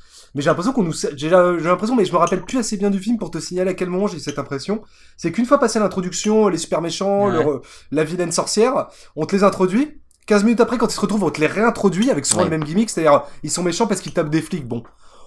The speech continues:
Speaker 1: On reviendra jamais sur ce chef-d'œuvre qui est Terminator deux ou le méchant avait la lueur d'un flic, mais bon, apparemment James Cameron sera un auteur réactionnaire, on en reparlera. Mais là, Suicide Squad, c'est, je trouve, euh...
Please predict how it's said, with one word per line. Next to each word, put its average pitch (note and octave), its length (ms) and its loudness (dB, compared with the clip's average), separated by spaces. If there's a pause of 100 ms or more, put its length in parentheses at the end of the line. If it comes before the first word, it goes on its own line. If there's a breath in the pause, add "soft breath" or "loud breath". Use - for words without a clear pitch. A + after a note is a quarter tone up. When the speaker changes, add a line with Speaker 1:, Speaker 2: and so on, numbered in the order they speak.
(120)
Speaker 1:
On C#3+ 60 0
reviendra D3+ 280 4
jamais F3 220 2
sur F3+ 160 -2
ce - 60 -8
chef-d'œuvre F3+ 280 -2
qui - 60 -8
est - 40 -6
Terminator D3 460 0
deux E3 260 -2
ou D#3+ 80 -6
le D3+ 60 -4
méchant C#3+ 240 -2
avait C3 120 -2
la B2+ 60 -4
lueur A#2+ 200 -4
d'un C#3+ 100 -2
flic, C4 280 -4
mais C3 80 -4
bon, B2+ 200 -6 (200 soft breath)
apparemment D3+ 320 4
James D#3+ 200 -2
Cameron E3 300 0
sera D3 160 -4
un C3+ 40 0
auteur C#3 220 -2
réactionnaire, C#3+ 420 0
on A2+ 80 -6
en A#2+ 60 -4
reparlera. C3 480 2 (360 loud breath)
Mais D3 60 4
là, A#3 100 6
Suicide - 340 -4
Squad, C#4+ 260 4
c'est, D#3+ 140 -4
je C#3+ 140 -6
trouve, B3 320 -6
euh... D#3 320 2